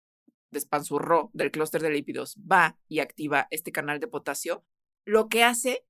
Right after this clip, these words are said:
esa activación del canal de potasio es que congela, por decirlo de alguna manera, a las neuronas. Y como están como pasmadas, congeladas, entonces no pueden tener,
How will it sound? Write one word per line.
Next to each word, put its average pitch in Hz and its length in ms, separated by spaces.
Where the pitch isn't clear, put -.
esa 247 240
activación 185 500
del 196 120
canal 156 240
de 165 80
potasio 151 440
es 185 120
que 196 260
congela, 185 840
por 139 180
decirlo 170 340
de 175 60
alguna 160 280
manera, 160 380
a 151 220
las 143 200
neuronas. 165 680
Y 190 100
como 190 220
están 226 260
como 262 460
pasmadas, 180 640
congeladas, 170 880
entonces 180 520
no 190 180
pueden 185 320
tener, 160 540